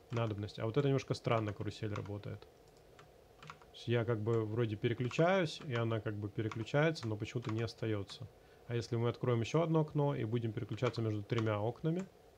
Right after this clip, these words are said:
Так, вот это окно впереди, Firefox впереди, а теперь терминал почему-то не хочет вперёд выходить. А, ладно, будем разбираться, что за прикол.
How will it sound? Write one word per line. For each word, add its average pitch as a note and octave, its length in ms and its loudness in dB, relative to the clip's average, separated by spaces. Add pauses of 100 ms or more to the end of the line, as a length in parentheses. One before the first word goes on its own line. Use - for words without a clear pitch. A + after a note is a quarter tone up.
(500)
Так, G#2+ 220 0
вот A2+ 160 0
это A#2+ 180 4
окно D3+ 380 4
впереди, D#3 560 2 (580)
Firefox C3 520 2
впереди, G#2+ 520 0
а A2 80 -4
теперь D3 380 2 (300)
терминал D#3 440 6
почему-то G#2+ 300 -6
не A2+ 60 -2
хочет G#2+ 260 -4
вперёд G#2 280 -4
выходить. G2+ 380 -8 (640)
А, B2 280 6
ладно, C3 320 6
будем B2+ 220 4
разбираться, C3+ 560 4
что C3 140 0
за A2+ 100 2
прикол. F3+ 460 2